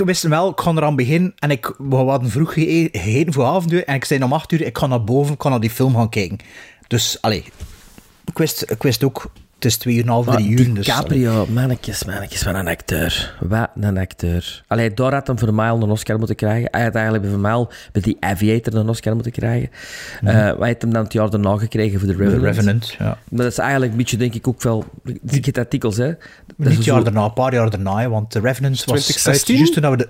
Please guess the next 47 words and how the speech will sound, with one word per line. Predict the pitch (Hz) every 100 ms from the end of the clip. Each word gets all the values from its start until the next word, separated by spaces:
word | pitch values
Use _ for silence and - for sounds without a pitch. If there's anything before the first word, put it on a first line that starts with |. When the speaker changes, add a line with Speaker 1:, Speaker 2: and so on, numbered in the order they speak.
| _
Speaker 1:
juist | 120 143
toen | 147
we | 123
de |
podcast | 110 135 - -
begonnen. | 104 95 113 151
Speaker 3:
Ja, |
Speaker 1:
Ja, | 156 202
Speaker 3:
hè? | -
Speaker 1:
ja. |
Speaker 3:
Twintig | - 165
zestien, | 151 131 - 190
hè? | 185 - _ _ _ _ _ _
Speaker 2:
Dat | -
is | 113
zo, | - 113 107
Speaker 1:
Ja. | - - _ _ _ _ _ _ _
Speaker 2:
maar | 117 110
voor | - -
dit, | 135 - -
allee, | 98 107 87 - - -
ik | - -
vind, | 147 -
ah, | 110 151 -
ik | - 147
weet, | 147 147
ik | 147
moet | 151 139
er | 151
even | 175
nog | 185 165
eens | 131
terugzien, | - 180 196
maar | 170
ik | 131
denk | 139
dat | 131
ik | 104
deze | 127 147
straffer | - 143 156 123
vind | 143 135
van | 120
acteerprestatie. | 107 - 113 - 101 95 104
Speaker 1:
Ja, | 117
ja, | 110
ja, | 95
absoluut. | 101 87 - - 104 110 -